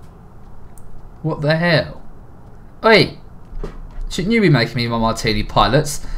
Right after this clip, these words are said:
Isn't this against, like, um, the law? <laughs> To be able to just see the cockpit, like, "Hello? What, what if I spill my martini on all this electric-, on all this electricity stuff? I might cause a plane to crash," but I've got a funny feeling something else is gonna cause it to crash soon.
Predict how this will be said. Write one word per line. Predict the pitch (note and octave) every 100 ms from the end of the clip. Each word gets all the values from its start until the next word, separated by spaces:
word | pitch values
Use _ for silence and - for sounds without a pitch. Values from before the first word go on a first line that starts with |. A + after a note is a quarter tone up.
| -
Isn't | F3+ G3+
this | G#3+ -
against, | F#3 F3+ D3+ D#3
like, | D3 C#3+ C#3+
um, | C#3+ C3+ C#3 C#3 C#3+ - - -
the | A#2
law? | A#2+ C3+ E3+ G#3 -
<laughs> | -
To | -
be |
able | C#3
to | C#3+
just | F3+ D3 -
see | D3
the | D3
cockpit, | - E3+ - F3+ C3+
like, | A#2 E3
"Hello? | D#3+ D#3 D#3+ D#3+ - - - - - - - - - -
What, | D#3+ D3 - -
what | D#3+ E3 D3+
if |
I |
spill | D3 E3 D3
my | C#3+
martini | C#3+ D#3+ D3+ G2+
on |
all | A2+
this | A#2+ A#2+
electric-, | B2 - - C#3 -
on | A#2 G2+ -
all | B2 B2
this | A#2+
electricity | A2+ - C#3 B2 F#2
stuff? | - F#2 F#2
I | A2+
might | A#2 G#2+ - - - - - - - - - - - - - - - -
cause | - C3+ A2+
a |
plane | - D3+ D#3
to | -
crash," | G2+ - -
but |
I've | B2+
got | C3+
a | B2
funny | C3 A2+
feeling | A2 G#2+
something | A2 G#2
else | G#2+ G#2+ -
is |
gonna | F#2+ F2+
cause | F2 - G2+
it | -
to |
crash | - G2 - -
soon. | G2+ D#3